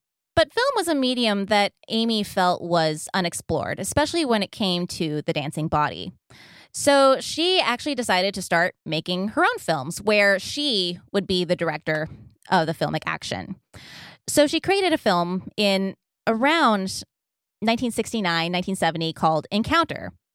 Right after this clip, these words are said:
which unfortunately is not available online, but features, uh, very quick cuts in between action that's so-, somewhat hard to distinguish, but captures the movement in the frame in a very kinetic fashion. Now,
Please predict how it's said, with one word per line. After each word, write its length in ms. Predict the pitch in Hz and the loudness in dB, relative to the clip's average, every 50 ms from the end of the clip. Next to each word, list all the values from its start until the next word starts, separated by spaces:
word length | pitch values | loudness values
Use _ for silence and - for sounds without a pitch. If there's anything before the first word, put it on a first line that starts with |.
| - - - - - - - | -20 -20 -20 -20 -20 -20 -12
which 460 | - 208 240 233 233 220 - - - - | 0 2 4 4 4 2 -2 -6 -2 0
unfortunately 540 | 240 247 - 277 269 - 302 277 247 240 226 | 0 2 4 2 2 2 0 0 0 0 2
is 80 | 196 | 2
not 140 | 196 190 214 | 2 2 2
available 280 | 214 196 185 185 185 185 | 2 2 2 4 4 4
online, 560 | 165 120 170 165 175 160 147 143 156 165 170 | 4 4 2 0 0 0 0 0 0 0 2
but 240 | 160 180 170 156 - | 2 2 2 2 0
features, 680 | - 240 240 240 - - 233 208 185 185 180 170 - - | -2 -2 -2 -2 0 2 4 4 4 4 2 0 -2 0
uh, 140 | 185 175 180 | 2 2 2
very 300 | 170 - 240 254 277 269 | 2 4 4 4 4 2
quick 320 | - - - 240 - - - | 0 2 2 2 2 0 -2
cuts 480 | - - 180 160 - - - - - - | 2 2 2 2 0 -4 -8 -10 -4 -2
in 100 | 208 202 | 0 0
between 560 | 196 190 - - 214 190 180 170 165 165 - - | 0 -2 -2 -2 0 0 0 0 0 -2 -2 0
action 400 | 180 165 165 - - 175 165 170 | -2 -2 -2 -2 -2 -2 0 -2
that's 240 | 170 - - - _ _ - - - | -2 -4 -6 -14 _ _ -20 -12 -2
so-, 260 | - 294 269 262 277 | 2 2 2 2 2
somewhat 300 | - 320 302 269 - 226 | 0 2 2 2 2 2
hard 260 | - 220 214 202 202 | 2 4 4 4 2
to 320 | - - 180 170 165 165 - | 0 -2 0 0 0 0 -2
distinguish, 580 | - 165 - - 185 170 - 143 139 143 - | -4 -6 -2 -2 -2 -2 0 -2 -2 -4 -2
but 220 | - - - - - | 0 0 0 0 0
captures 680 | - 208 190 - - 185 180 175 160 - - - - - - _ _ _ | 0 0 0 2 2 0 0 0 0 -6 -10 -12 -14 -16 -20 _ _ _
the 220 | 175 - 202 190 | 0 0 2 2
movement 420 | 196 190 185 - 180 170 165 - - _ _ _ _ _ _ _ | 4 2 2 2 2 0 0 -2 -8 _ _ _ _ _ _ _
in 100 | 185 180 | 0 0
the 60 | 175 | 0
frame 400 | - - 285 254 202 175 170 170 | 0 2 2 2 2 0 -2 -4
in 100 | - 180 | -2 -2
a 60 | 175 | 0
very 240 | 165 175 165 165 165 | 0 0 0 0 -2
kinetic 560 | - - 175 147 139 151 - - - - _ _ _ _ _ | -2 -2 -2 0 -2 -2 -4 -8 -16 -20 _ _ _ _ _
fashion. 460 | 202 170 175 - - - - - - - _ _ _ _ _ - - - - - - - - - _ - | 0 0 0 -2 -8 -12 -14 -14 -16 -20 _ _ _ _ _ -20 -20 -20 -20 -20 -20 -20 -20 -20 _ 0
Now, 400 | 233 240 240 233 233 220 214 | 2 4 6 6 4 4 2